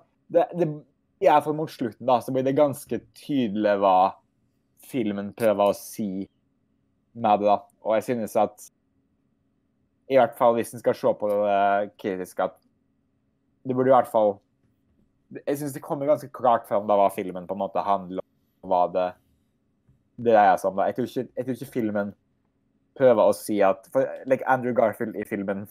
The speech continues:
veldig mange, sånn en, en, en, ha-, en, får veldig mange, han har veldig mange sånn interaksjoner med damer og sånn i løpet av filmen, og jeg føler ikke at de er der, fordi at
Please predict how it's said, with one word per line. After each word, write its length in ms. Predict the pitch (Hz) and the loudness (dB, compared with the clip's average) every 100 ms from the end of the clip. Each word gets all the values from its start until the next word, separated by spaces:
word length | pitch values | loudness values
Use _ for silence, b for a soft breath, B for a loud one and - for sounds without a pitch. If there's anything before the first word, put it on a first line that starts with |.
| _ _ _ _ | _ _ _ _
veldig 320 | 98 101 101 98 | -2 0 -2 -6
mange, 300 | 92 85 85 - _ _ _ _ _ _ _ _ _ _ _ _ _ _ - | -4 -2 -2 -6 _ _ _ _ _ _ _ _ _ _ _ _ _ _ -8
sånn 140 | 131 | 0
en, 380 | 120 117 92 113 | 2 4 4 4
en, 20 | 113 85 113 | 4 4 2
en, 120 | 113 107 | 2 0
ha-, 280 | 110 107 - 98 | 2 2 4 0
en, 140 | 104 104 - _ _ _ | -2 -6 -12 _ _ _
får 160 | 120 110 | 0 2
veldig 220 | 107 104 | 2 0
mange, 240 | 104 101 95 | -2 -2 -2
han 1300 | 95 92 92 92 _ _ _ _ _ _ _ _ 113 | 0 0 -2 -10 _ _ _ _ _ _ _ _ 2
har 140 | 120 117 | 4 6
veldig 160 | 117 113 | 6 2
mange 220 | 113 107 | 0 -2
sånn 140 | 107 - | -4 -6
interaksjoner 680 | 107 110 110 - 113 98 | -8 0 0 0 -6 -4
med 360 | 98 95 92 92 _ _ _ _ _ _ - | -2 0 0 -4 _ _ _ _ _ _ -2
damer 360 | 117 107 98 | 4 4 4
og 60 | 92 | -4
sånn 100 | 98 | -6
i 60 | 101 | 0
løpet 220 | 101 92 | 2 2
av 140 | 92 95 | 0 -4
filmen, 260 | 87 90 | -6 -6
og 120 | 92 104 | 0 0
jeg 80 | 101 | 2
føler 160 | 113 101 | 2 4
ikke 160 | 101 101 | 2 2
at 140 | - _ _ _ _ _ _ _ _ _ _ _ _ _ | -4 _ _ _ _ _ _ _ _ _ _ _ _ _
de 180 | 110 113 | 0 2
er 360 | 110 90 95 95 | 2 2 2 2
der, 240 | 87 92 - - | 2 0 -6 -4
fordi 180 | 104 98 | 2 4
at 160 | 92 | 2